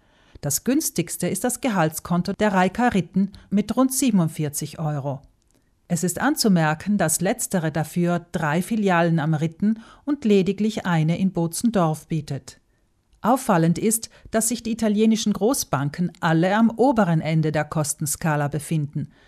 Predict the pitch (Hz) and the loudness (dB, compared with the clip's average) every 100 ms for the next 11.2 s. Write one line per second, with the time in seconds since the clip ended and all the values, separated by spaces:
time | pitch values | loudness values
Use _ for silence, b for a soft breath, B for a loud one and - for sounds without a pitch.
0 | b b - 160 156 160 185 202 214 233 | b b -10 -6 -2 0 2 2 2 2
1 | - 247 226 226 233 269 254 294 277 196 | 0 0 2 2 0 -4 -4 0 0 2
2 | 160 - 160 185 202 233 226 220 135 - | 0 -2 -4 -2 2 4 4 2 -6 -4
3 | 139 123 - _ _ b b b b b | -6 -6 -14 _ _ b b b b b
4 | b 170 175 - 254 294 185 160 - 156 | b 0 0 2 0 2 2 0 0 0
5 | 160 196 208 185 175 175 175 180 175 180 | 0 0 0 -2 0 2 2 0 0 0
6 | 180 - 220 220 185 147 147 180 208 190 | -2 -4 -4 -2 0 0 0 -2 0 0
7 | 165 - - 220 165 156 165 - - 170 | -2 -4 -4 -2 0 0 -2 -4 -2 -2
8 | 165 214 - 247 190 151 131 - b b | 0 -4 -4 0 0 0 -2 -8 b b
9 | - 208 220 254 262 269 175 156 - 160 | -8 0 4 4 2 0 0 0 0 0
10 | 143 139 139 151 - - 143 143 139 135 | 0 -2 -2 -4 -6 -4 -2 -2 -4 -6
11 | 147 127 | -8 -10